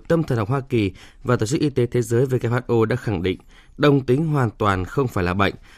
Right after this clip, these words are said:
vậy nên đồng tính không thể chữa, không cần chữa và cũng không thể làm cách nào thay đổi được. Bộ Y tế đề nghị lãnh đạo các đơn vị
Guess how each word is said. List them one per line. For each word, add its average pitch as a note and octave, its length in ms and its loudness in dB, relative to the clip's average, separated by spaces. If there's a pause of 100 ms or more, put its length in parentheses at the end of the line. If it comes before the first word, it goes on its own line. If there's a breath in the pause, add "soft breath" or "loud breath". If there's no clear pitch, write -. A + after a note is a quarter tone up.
(120)
vậy C3+ 180 2
nên E3+ 200 4
đồng B2 200 2
tính A#2 280 0
không A2+ 260 -2
thể F#2+ 220 -4
chữa, C#3+ 360 0 (280 loud breath)
không F#3 300 2
cần G2+ 240 2
chữa E3+ 320 0 (300 soft breath)
và G#2 100 -2
cũng C#3+ 240 -2
không D3 260 0
thể G#2+ 200 -2
làm F2+ 280 -2
cách C#3+ 200 -6
nào G2 320 -2
thay G#2+ 160 -2
đổi F#2 140 -2
được. F2+ 260 0 (760 soft breath)
Bộ A2+ 120 0
Y C3+ 100 0
tế A2+ 340 -2
đề B2+ 180 4
nghị A2 220 -2 (240 soft breath)
lãnh E3+ 140 0
đạo C3+ 120 4
các D#3+ 140 -2
đơn C#3 180 4
vị B2 200 2